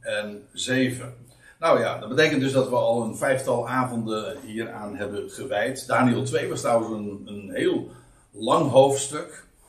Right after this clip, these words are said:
Eh, u weet wel, dat is dat hoofdstuk over dat statenbeeld met dat gou-, met dat gouden hoofd. En uiteindelijk resulterend in die benen van ijzer, die voeten van ijzer en leem.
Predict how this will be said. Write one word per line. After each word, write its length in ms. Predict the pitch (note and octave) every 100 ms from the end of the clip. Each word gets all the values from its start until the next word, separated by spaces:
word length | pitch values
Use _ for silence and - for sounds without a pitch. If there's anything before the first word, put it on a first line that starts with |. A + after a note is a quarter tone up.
| - _ _ _
Eh, 120 | - G#2 G2+ B2
u 80 |
weet 220 | A2+ A#2+ A#2+
wel, 240 | B2 A#2+
dat 200 | A2 -
is 140 | -
dat 140 | - -
hoofdstuk 460 | B2 B2+ B2+ A#2 A#2+
over 280 | A#2+ A2+ G2
dat 180 | - -
statenbeeld 840 | - E3 D#3+ D3+ A#2+ C3 B2+ G#2
met 140 | G#2
dat 160 | - -
gou-, 280 | C#3 C3 A#2
met 120 | G#2+
dat 180 | - -
gouden 340 | C#3 C#3 C3
hoofd. 520 | A#2 A#2+ A#2 - - _ - - -
En 120 | G#2
uiteindelijk 500 | G#2 G#2+ A2+ G#2+ G#2
resulterend 680 | A2 A2+ F#2+ A2+ A2+ G#2+ G#2
in 160 | G#2 G#2
die 140 | G2
benen 460 | F#2+ G#2+ A2 G#2 F#2+
van 220 | G2 -
ijzer, 420 | G#2+ A2 A2 G#2
die 140 | G2 F2+
voeten 260 | C#3 -
van 160 | - -
ijzer 380 | A#2 A2+ G#2 -
en 220 | - G2
leem. 420 | A#2 A#2+ -